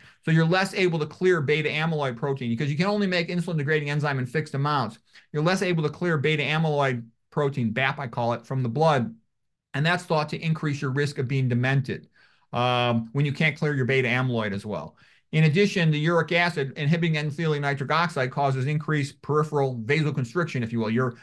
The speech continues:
your system, your blood vessel system is constricted down, so blood pressure has to go up to pump through that. It causes hypertension, and hypertension is associated with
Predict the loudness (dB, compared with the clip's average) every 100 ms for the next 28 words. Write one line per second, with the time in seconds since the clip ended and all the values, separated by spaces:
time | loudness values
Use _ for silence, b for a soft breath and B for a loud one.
0 | B -2 -2 2 0 0 -2 -2 0 0
1 | 2 0 -4 -6 -6 -2 -4 b b _
2 | 0 2 2 -2 -16 _ _ _ -6 -2
3 | -2 -2 -2 0 0 0 -2 0 0 0
4 | -2 0 -2 -2 0 0 0 -4 -4 -2
5 | 0 0 0 0 -4 b -8 0 2 2
6 | 0 -2 -2 -6 0 2 2 0 -6 b
7 | b b -4 0 2 2 0 0 -2 -2
8 | 0 0 0 0 -2 0 -2 0 0 0
9 | 0 0 -2 -2